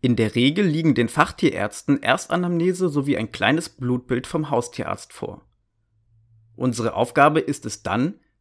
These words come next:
weitere Untersuchungen in unserem Inhouse-Labor durchzuführen, um die Ursache der Blutarmut zu diagnostizieren.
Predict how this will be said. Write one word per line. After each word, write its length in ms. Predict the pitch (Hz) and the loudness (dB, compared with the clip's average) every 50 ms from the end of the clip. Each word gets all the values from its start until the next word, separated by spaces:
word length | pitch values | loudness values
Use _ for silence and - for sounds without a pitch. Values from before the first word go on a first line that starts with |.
| _ _ - | _ _ 0
weitere 400 | - 110 131 175 - - 208 208 | 2 4 4 4 2 -2 -4 -2
Untersuchungen 720 | 185 175 196 - 143 123 123 139 147 - 185 175 190 190 | -2 -2 0 0 -2 0 0 -2 -2 0 0 0 0 0
in 160 | 180 - 160 - | -2 -2 -2 -2
unserem 440 | - 135 131 131 139 139 147 139 | -2 -2 -2 -2 -2 -2 -2 -2
Inhouse-Labor 760 | - - 139 160 156 156 151 143 - 123 120 113 117 139 147 | -2 -2 -2 -2 -2 -2 -4 -4 -2 -4 -4 -2 -2 -6 -6
durchzuführen, 800 | 151 - 143 131 - - - 113 - - 117 110 - - - - _ _ _ _ _ _ - | -2 -2 -2 -2 -4 -6 -14 -16 -14 -12 -14 -12 -14 -16 -18 -20 _ _ _ _ _ _ -4
um 140 | - 127 113 | -4 -4 -4
die 120 | 117 - | -4 -4
Ursache 460 | - 131 160 170 180 196 196 - 185 | -2 0 0 2 0 0 0 0 -2
der 100 | 147 135 | 0 0
Blutarmut 600 | 117 - 127 139 160 - - - 120 117 113 113 - | -2 0 0 0 0 0 -2 -2 -2 -2 -2 -4 -8
zu 140 | - 165 165 | -8 -8 -6
diagnostizieren. 1080 | 151 131 110 107 107 107 110 107 - - 156 151 - - 123 110 101 - - - _ | -2 -2 -2 -2 -2 -4 -10 -10 -8 -8 -10 -8 -6 -4 -4 -4 -4 -6 -10 -16 _